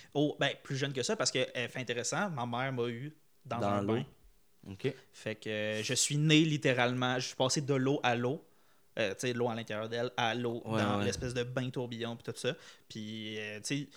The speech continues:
Speaker 1: t'as des réflexes au début, tu commences à nager. Puis là, moi, j'ai nagé vraiment, euh, j'ai vraiment nagé toute ma vie.
Speaker 2: Nice.
Speaker 1: Toute, toute, toute ma vie, j'ai, j'ai toutes les, euh,
Speaker 2: C'est fou, je savais pas que toi aussi, ta mère avait perdu des jumeaux.
Speaker 1: Mhm.
Speaker 2: Des frères et sœurs, frères jumeaux.
Speaker 1: Mhm.
Speaker 2: Fait que les deux, nos mères ont perdu des ju-,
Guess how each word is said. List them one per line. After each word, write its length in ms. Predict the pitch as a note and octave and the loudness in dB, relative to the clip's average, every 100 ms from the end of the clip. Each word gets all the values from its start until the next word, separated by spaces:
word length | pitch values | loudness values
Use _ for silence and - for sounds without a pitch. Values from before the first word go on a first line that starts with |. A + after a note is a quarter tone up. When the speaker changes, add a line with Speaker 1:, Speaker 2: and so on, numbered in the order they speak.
| - - - | -20 -14 -4
Speaker 1:
t'as 80 | B2 | -2
des 100 | A#2+ | 0
réflexes 460 | A#2+ - C3 A#2+ | 0 0 -4 -2
au 60 | A#2 | -4
début, 180 | A#2 A#2 | -4 -6
tu 60 | |
commences 260 | - A#2+ A#2 | -4 -4 -2
à 80 | A#2 | -4
nager. 280 | A2 A2 - | -6 -8 -6
Puis 120 | C3+ | -4
là, 60 | |
moi, 100 | C3+ | -2
j'ai 100 | A#2+ | -2
nagé 400 | A#2 A2 A#2 A2+ | 0 -2 -4 -8
vraiment, 440 | A2+ A2+ A2+ A2+ A2 | -8 -8 -6 -8 -8
euh, 400 | G#2+ G#2+ G2 - - - - - | -8 -10 -10 -10 -12 -14 -16 -10
j'ai 160 | C3 B2+ | -4 -2
vraiment 260 | A#2 A#2 B2 | -2 -2 -2
nagé 400 | C3+ B2 A#2+ C3 | 0 2 2 0
toute 160 | - D3 | -4 -4
ma 140 | C3 | -4
vie. 220 | B2+ C3 F2 | -4 -8 -10
Speaker 2:
Nice. 540 | F2+ D#3+ G#2+ - - - | -10 -10 -10 -14 -20 -10
Speaker 1:
Toute, 160 | C#3 | -6
toute, 160 | C3 B2 | -4 -4
toute 140 | - | -4
ma 100 | B2 | -2
vie, 140 | A#2 C#3 | 0 0
j'ai, 260 | B2+ A#2+ B2 | -2 -2 -4
j'ai 160 | B2 | -6
toutes 180 | - - | -8 -4
les, 380 | C#3 B2 A2+ A2 | -2 0 0 -2
euh, 120 | A2 - - | -6 -12 -12
Speaker 2:
C'est 160 | - A2+ | -6 -4
fou, 120 | - | -2
je 80 | - | 2
savais 180 | G2+ F#2+ | 4 4
pas 180 | - F#3+ | 4 2
que 140 | - | 2
toi 220 | G#2+ A2+ | -2 0
aussi, 220 | G#2 - - | -2 -2 -6
ta 140 | A2+ | -4
mère 120 | A#2 | -2
avait 260 | B2+ G2 F#2 | -4 -4 -6
perdu 300 | G#2+ G2+ G#2+ | -4 -6 -4
des 120 | A2 | -6
jumeaux. 260 | G2+ A2 B2+ | -4 -6 -4
Speaker 1:
Mhm. 240 | C3+ C3+ - - _ | -2 -2 -4 -14 _
Speaker 2:
Des 120 | G#2 | -8
frères 320 | F#2+ G2+ G2 G2+ | -6 -6 -6 -6
et 80 | |
sœurs, 320 | F#2+ G#2 G#2+ G2 G#2 | -8 -8 -8 -10 -14
frères 220 | - G#2 | -12 -12
jumeaux. 280 | G2+ G2+ B2+ - _ | -10 -12 -14 -18 _
Speaker 1:
Mhm. 200 | C#3+ C#3 C#3 - - | -6 -6 -8 -16 -4
Speaker 2:
Fait 140 | A2 | -2
que 60 | A2+ | 0
les 100 | G#2 | 0
deux, 200 | A2 B2+ | 2 4
nos 220 | A#2+ G#2+ | 4 2
mères 280 | G2+ G#2 G#2+ | 0 0 0
ont 80 | G2+ | -2
perdu 300 | G2+ G2+ G#2 | -4 -6 -6
des 120 | G2 | -8
ju-, 140 | F#2 | -10